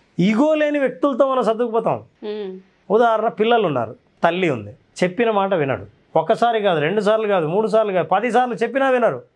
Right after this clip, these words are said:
Speaker 1: మరి
Speaker 2: ఆయన తల్లి సర్దుకుపోతుంది.
Speaker 1: సర్దుకుపోవట్లా? అమ్మ సర్దుకుపోవట్లా? తను ఎలా ఉండాలో సర్దుకుపోవట్లా?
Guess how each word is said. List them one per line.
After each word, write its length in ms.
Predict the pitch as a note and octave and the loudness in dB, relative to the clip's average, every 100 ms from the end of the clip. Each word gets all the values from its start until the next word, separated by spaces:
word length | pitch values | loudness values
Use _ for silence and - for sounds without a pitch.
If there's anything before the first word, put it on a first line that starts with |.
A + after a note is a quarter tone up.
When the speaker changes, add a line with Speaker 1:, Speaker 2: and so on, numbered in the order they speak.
| - | 0
Speaker 1:
మరి 160 | D3+ D3+ | 2 2
Speaker 2:
ఆయన 0 | |
తల్లి 200 | C3+ A#2 | 0 -2
సర్దుకుపోతుంది. 420 | F#3+ - - - | -6 -8 -16 -2
Speaker 1:
సర్దుకుపోవట్లా? 680 | C#3 C3+ D#3+ F#3+ F#3 G#3+ D4+ - _ _ _ _ | 0 0 0 0 0 -2 -4 -8 _ _ _ _
అమ్మ 200 | C3+ D3+ | -2 0
సర్దుకుపోవట్లా? 680 | F3+ E3+ F3+ F#3 F#3+ F#3 B3+ - _ _ _ _ - | 0 0 0 0 -2 -2 -10 -12 _ _ _ _ -2
తను 140 | F3+ | 0
ఎలా 260 | F#3 E3+ G3+ | 2 2 2
ఉండాలో 360 | A3 A3 A3+ A3 | 2 2 2 2
సర్దుకుపోవట్లా? 640 | F#3+ G#3 G3+ G#3 G#3+ C4+ | 0 0 0 0 0 -4